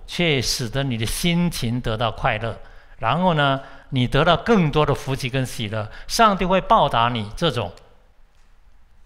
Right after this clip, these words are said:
这种奉献施舍。所以我们做钱财好管家，首先应该学习的就是将神所托付我们管理的钱财，反正都是我们上-，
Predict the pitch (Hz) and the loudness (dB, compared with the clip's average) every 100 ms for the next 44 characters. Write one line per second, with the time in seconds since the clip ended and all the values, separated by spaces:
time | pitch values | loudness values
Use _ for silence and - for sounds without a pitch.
0 | _ - - _ - - - - - - | _ -20 -20 _ -20 -20 -20 -20 -20 -2
1 | 190 127 117 165 113 165 120 - - - | 2 2 0 0 0 -2 -2 -6 -12 -8
2 | - 160 - - - - - - - - | -6 -4 -4 -6 -8 -12 -14 -12 -12 -14
3 | - - - - - - - 220 220 160 | -20 -20 -20 -18 -14 -14 0 4 6 6
4 | 196 233 269 208 170 - - - - 175 | 4 2 4 4 4 -4 -16 -10 0 2
5 | 220 - 165 180 - 151 226 175 123 143 | 2 2 4 2 4 6 6 4 2 2
6 | 147 139 131 110 165 185 180 180 - 143 | 2 2 -2 -2 -2 -2 0 0 2 -2
7 | 160 135 120 120 123 127 107 - - - | 0 -2 -2 -4 -4 -4 -6 -8 -14 0
8 | 170 180 - 143 170 180 - 110 107 - | 2 2 0 -2 -2 -2 -2 -4 -4 0
9 | 214 220 226 185 127 165 160 143 156 120 | 4 6 6 4 2 2 2 2 2 -4
10 | 120 113 120 107 - - 156 208 196 - | -4 -4 -2 -4 -8 -2 2 2 2 2
11 | 277 262 190 165 180 214 | 2 4 2 2 4 2